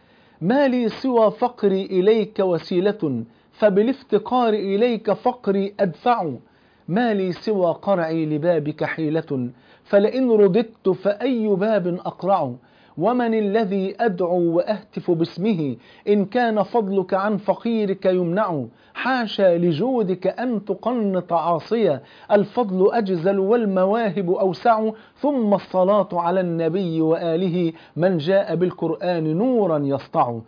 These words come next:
اللهم صل وسلم وبارك على حبيبنا محمد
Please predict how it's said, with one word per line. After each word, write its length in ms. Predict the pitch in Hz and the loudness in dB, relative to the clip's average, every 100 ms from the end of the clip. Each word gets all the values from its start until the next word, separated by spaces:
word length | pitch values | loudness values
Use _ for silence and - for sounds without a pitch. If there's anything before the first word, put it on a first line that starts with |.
| _ - | _ -4
اللهم 520 | 156 165 202 175 165 147 | 0 2 0 0 -4 -6
صل 340 | - 190 156 | -4 -4 -2
وسلم 580 | 147 143 180 170 151 151 | -4 -4 -6 -4 -4 -4
وبارك 540 | 139 175 196 143 - _ - | -2 0 0 -2 -6 _ -10
على 240 | - 190 170 | -4 -2 -2
حبيبنا 500 | - 151 160 139 131 | -4 -4 -4 -4 -4
محمد 520 | 131 - 165 147 | -6 -4 -2 -2